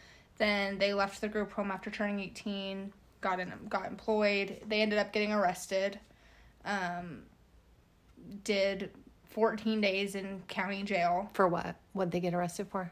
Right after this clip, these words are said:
Speaker 1: Um, alcohol, um, the underage alcohol,
Speaker 2: Okay, M I P.
Speaker 1: and then, um, destructive, destruction of property.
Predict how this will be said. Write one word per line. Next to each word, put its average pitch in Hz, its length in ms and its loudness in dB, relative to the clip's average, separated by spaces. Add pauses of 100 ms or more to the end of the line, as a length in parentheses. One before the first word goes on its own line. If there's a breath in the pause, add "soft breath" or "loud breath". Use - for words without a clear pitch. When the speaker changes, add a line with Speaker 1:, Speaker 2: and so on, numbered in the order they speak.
Speaker 1:
Um, 196 360 -2
alcohol, 214 1080 6 (480)
um, 190 360 -6
the 175 160 -4 (340)
underage 196 520 -2 (220)
alcohol, 180 600 0
Speaker 2:
Okay, 185 80 0
M 175 100 4
I 180 80 6
P. 185 180 0
Speaker 1:
and 196 240 -8 (640 soft breath)
then, 208 120 -2
um, 180 420 -8 (400)
destructive, 190 440 -4 (240)
destruction 190 460 -8
of - 80 -10
property. - 440 -12